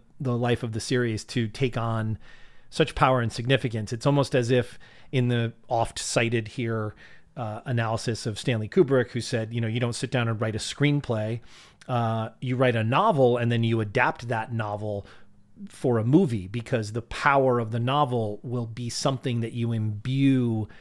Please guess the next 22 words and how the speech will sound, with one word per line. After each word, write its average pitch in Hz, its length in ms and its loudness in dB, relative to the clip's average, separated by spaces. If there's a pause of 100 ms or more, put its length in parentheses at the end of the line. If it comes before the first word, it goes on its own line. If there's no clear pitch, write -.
(180)
fractured 131 720 0
scenes 131 580 0
that 120 140 -2
you're 120 120 -2
writing 117 440 0
out 139 240 2
with, 113 260 -4
even 127 240 -4
if 113 160 -6
you're 113 140 -2
unconscious 120 580 -2
of 107 160 -8
doing 151 300 2
it. 113 100 -6
And 117 120 -2
the 120 120 0
act 120 180 0
of 110 140 -6
doing 139 280 2
that 113 180 -4
produces 113 500 -4
something 107 520 -2